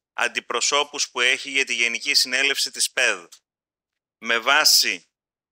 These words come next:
τον πληθυσμό που έχει ο Δήμος Λοκρών, εκλέγει τέσσερις αντιπροσώπους. Αυτή τη στιγμή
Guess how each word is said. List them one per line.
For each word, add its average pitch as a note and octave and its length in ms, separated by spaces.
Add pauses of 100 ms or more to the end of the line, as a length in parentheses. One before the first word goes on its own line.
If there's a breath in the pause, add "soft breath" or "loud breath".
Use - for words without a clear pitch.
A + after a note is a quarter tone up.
(280)
τον A#2 160
πληθυσμό B2 720
που B2+ 120
έχει C#3 320
ο A#2+ 120
Δήμος C3+ 400
Λοκρών, B2 680
εκλέγει C#3 540
τέσσερις D3 560
αντιπροσώπους. B2+ 1040 (560)
Αυτή C#3+ 420
τη D#3 140
στιγμή C3+ 680